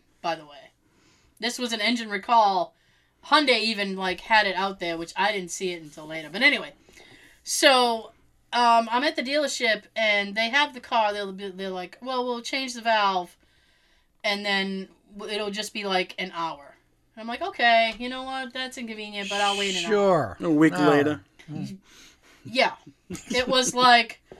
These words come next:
Speaker 1: three hours later, I'm absolutely livid because I'm impatient and I hate waiting.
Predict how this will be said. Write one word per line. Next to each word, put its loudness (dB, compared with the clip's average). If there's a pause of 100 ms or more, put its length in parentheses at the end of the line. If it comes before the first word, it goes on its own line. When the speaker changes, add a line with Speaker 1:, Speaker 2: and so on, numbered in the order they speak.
(300)
Speaker 1:
three 0
hours 6
later, 2
I'm -4
absolutely -4
livid -2
because -8
I'm -4
impatient -8
and -12
I -10
hate -8
waiting. -4